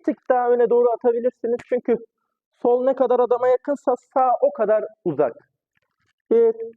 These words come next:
iki, üç, dört. Bir, iki,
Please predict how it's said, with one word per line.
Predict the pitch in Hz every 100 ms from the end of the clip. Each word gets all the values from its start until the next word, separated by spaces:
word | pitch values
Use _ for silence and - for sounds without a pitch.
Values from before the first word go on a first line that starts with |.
| _ _ _ _
iki, | 208 143 - - _ _ _ _ -
üç, | 220 226 226 226 _ _ _ _ -
dört. | 196 110 - - _ _ _ _ _ 403
Bir, | 415 427 427 440 _ _ _ _
iki, | 214